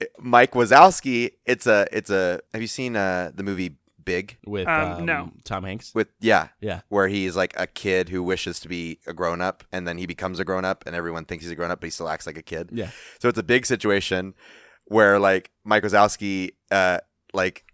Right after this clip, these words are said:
Speaker 1: some of the office girls think he's really handsome,
Speaker 2: Yeah.
Speaker 1: and, like, invites him over to dinner, and, like, the girl's totally hitting on him and wants to, like,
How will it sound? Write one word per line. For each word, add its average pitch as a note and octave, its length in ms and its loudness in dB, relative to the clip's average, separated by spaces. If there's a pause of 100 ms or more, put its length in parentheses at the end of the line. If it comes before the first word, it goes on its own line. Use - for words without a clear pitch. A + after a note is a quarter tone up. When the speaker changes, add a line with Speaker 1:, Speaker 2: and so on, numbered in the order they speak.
(220)
Speaker 1:
some - 160 -2
of A#2 60 0
the G#2+ 80 4
office G2 340 2
girls A#2 300 2
think G#2+ 180 -8
he's G2+ 140 -8
really F#2+ 220 0
handsome, A2+ 560 -4
Speaker 2:
Yeah. A#2 160 -8
Speaker 1:
and, A#2 120 4
like, G2+ 280 0 (220)
invites A2 360 4
him A2+ 60 -2
over A2 200 4
to F#2+ 100 -2
dinner, F#2 540 0
and, G2 600 4
like, G2 280 -4 (100)
the G2+ 100 -4
girl's A2+ 300 4
totally G#2 280 0
hitting G2+ 240 2
on G#2 140 4
him A2 120 2
and G#2 100 0
wants G2 220 -4
to, G2 40 -2
like, F2 320 -4